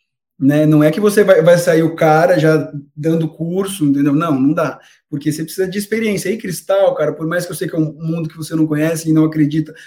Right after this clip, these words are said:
muito, tá tudo bem, né? É, é algo que pra você vivenciar, pra você aprender,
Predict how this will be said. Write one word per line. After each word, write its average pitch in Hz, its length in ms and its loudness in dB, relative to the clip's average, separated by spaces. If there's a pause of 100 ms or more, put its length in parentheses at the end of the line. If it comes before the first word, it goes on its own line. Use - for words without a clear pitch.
(100)
muito, 202 240 4
tá 160 80 0
tudo 175 200 -2
bem, 185 400 2
né? 160 300 -2 (240)
É, 165 320 2
é - 20 -2
algo 202 340 4
que - 260 -8 (160)
pra 196 200 4
você 233 360 0
vivenciar, 180 760 -4
pra 180 120 -2
você 175 200 -2
aprender, 160 680 0